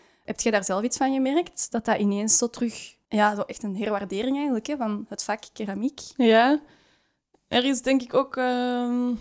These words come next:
Speaker 2: dat je dat in de restauratie merkt, omdat mensen dan ook die vloeren ineens terug mooier vinden.
Speaker 1: Ah,
Speaker 2: En,
Speaker 1: ja,
Speaker 2: eh,
Speaker 1: ja.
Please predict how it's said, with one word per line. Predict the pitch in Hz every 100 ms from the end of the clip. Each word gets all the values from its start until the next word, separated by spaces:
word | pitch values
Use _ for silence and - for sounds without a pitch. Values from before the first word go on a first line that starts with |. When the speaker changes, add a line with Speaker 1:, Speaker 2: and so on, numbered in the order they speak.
| - -
Speaker 2:
dat | 220
je | 220
dat | 214
in |
de | 202
restauratie | 196 - 185 196 - 262
merkt, | 277 -
omdat | 214 196
mensen | 190 196 -
dan | 196 190
ook | 190 -
die | 190
vloeren | 196 208 277 269
ineens | 254 254
terug | - 240 -
mooier | 214 220 220
vinden. | 202 208 208
Speaker 1:
Ah, | 226
Speaker 2:
En, | 269
Speaker 1:
ja, | 240 240
Speaker 2:
eh, |
Speaker 1:
ja. | 214 226